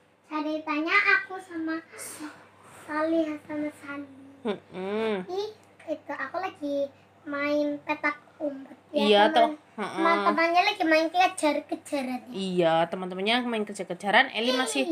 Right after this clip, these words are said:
Speaker 2: Eli masih di rumah mau menyiapkan makanannya dulu. Nanti kalau makanannya udah selesai, ke tempatnya teman-teman, oke?
Speaker 1: Iya.
Speaker 2: Nah.
Speaker 1: Ini didudukin.
Speaker 2: Heeh, boleh, boleh, boleh. Sini dudukin.
Speaker 1: Dudukin.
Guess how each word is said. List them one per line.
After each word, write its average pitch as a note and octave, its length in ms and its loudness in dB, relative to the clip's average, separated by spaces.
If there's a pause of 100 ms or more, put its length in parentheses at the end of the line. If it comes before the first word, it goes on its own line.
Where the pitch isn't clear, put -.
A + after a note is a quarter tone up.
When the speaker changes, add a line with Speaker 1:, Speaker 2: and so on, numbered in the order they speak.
(300)
Speaker 2:
Eli C#4+ 220 6
masih E4+ 260 4
di C4+ 100 0
rumah C4+ 340 2
mau D4 120 0
menyiapkan B3+ 540 -4
makanannya A3+ 480 -6
dulu. G#3+ 240 -2
Nanti A3+ 220 -2
kalau A#3 160 0
makanannya G#3+ 480 -4
udah G3+ 140 -6
selesai, G#3+ 600 2 (640)
ke A3 160 -2 (340)
tempatnya A3 420 -2
teman-teman, A3 540 -4
oke? B3+ 180 6 (600)
Speaker 1:
Iya. D#4 180 -4 (540)
Speaker 2:
Nah. A3+ 240 4
Speaker 1:
Ini G4+ 200 -6
didudukin. B4+ 1000 2 (100)
Speaker 2:
Heeh, G#3 320 -4
boleh, G3 240 0
boleh, F#3+ 240 -2
boleh. G3 240 -2 (220)
Sini B3 180 -8
dudukin. G#3 380 -8 (220)
Speaker 1:
Dudukin. D4 260 -18